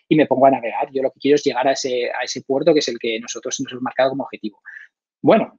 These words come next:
eh, tengo que cruzar el Atlántico. ¿Cuántas cosas pueden ocurrir? Puede ocurrir mil cosas. O sea, puede ocurrir nuevos requerimientos, nuevas peticiones, nos puede venir un huracán por el medio.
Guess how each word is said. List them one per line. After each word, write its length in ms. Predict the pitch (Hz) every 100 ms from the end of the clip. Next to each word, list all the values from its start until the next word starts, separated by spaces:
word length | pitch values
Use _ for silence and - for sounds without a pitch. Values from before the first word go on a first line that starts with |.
| -
eh, 260 | 127 127 - _
tengo 200 | 160 170
que 20 |
cruzar 220 | 190 170
el 60 | 139
Atlántico. 460 | 139 170 120 107
¿Cuántas 300 | 147 151 170
cosas 200 | 156 143
pueden 220 | - 131
ocurrir? 340 | 120 120 135 -
Puede 220 | 156 175
ocurrir 240 | 170 175
mil 180 | 165 156
cosas. 360 | 170 170 113 113
O 40 |
sea, 220 | 113 127
puede 200 | 147 151
ocurrir 360 | 151 156 156 160
nuevos 240 | 156 156
requerimientos, 680 | 156 151 147 147 147 147 147
nuevas 200 | 147 143
peticiones, 640 | - 143 143 - 143 143 139
nos 120 | 139
puede 160 | 147 147
venir 260 | 147 147
un 60 | 151
huracán 400 | 143 143 147 143
por 100 | 147
el 140 | 143
medio. 420 | 147 143 147 151